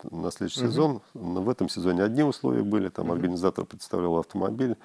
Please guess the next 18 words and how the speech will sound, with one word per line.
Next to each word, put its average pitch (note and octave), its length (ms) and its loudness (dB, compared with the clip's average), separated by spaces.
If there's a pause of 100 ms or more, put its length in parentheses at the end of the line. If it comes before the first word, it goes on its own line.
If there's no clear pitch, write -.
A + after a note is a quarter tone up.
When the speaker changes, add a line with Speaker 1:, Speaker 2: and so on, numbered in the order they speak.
(400)
Speaker 1:
э, D#2+ 360 0
была E2+ 240 2
компания, G#2 640 0 (100)
э, E2 440 -4 (100)
Flight F#2+ 220 0
Auto, F2 280 0
тоже D#2+ 300 -6 (380)
один E2+ 260 0
из E2+ 220 -4
дилеров E2+ 400 2 (920)
Honda, F#3+ 280 4
Speaker 2:
Ну, D3 60 -2
Speaker 1:
который G2 480 8
Speaker 2:
понятно. - 160 -4
Мгм. - 60 -10
Speaker 1:
предоставил F#2+ 480 6
определённые F#2+ 560 4
средства, D3+ 460 0